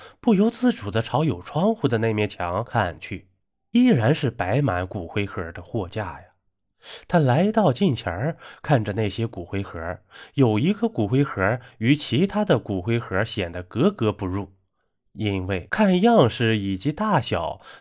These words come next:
都不及其他的，显得特别的简陋。萧雨来到这个简陋的骨灰盒近前，上面也有照片儿，但照片儿特别小，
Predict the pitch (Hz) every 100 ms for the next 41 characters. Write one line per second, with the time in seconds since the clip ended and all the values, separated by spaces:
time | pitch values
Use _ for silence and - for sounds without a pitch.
0 | - 240 240 185 - 104 110 - 98 -
1 | 92 92 - _ _ _ _ _ - 135
2 | 98 113 - 247 190 - 95 147 208 107
3 | 80 85 87 - _ _ _ _ _ _
4 | _ _ - - 113 113 90 82 82 87
5 | 98 90 104 90 98 82 82 98 90 87
6 | 85 107 - 87 90 113 92 87 80 120
7 | - - - - - 208 156 131 113 185
8 | 104 90 127 - 165 110 _ _ _ -
9 | - _ 156 117 101 151 107 147 113 -
10 | 165 98 110 - 85 85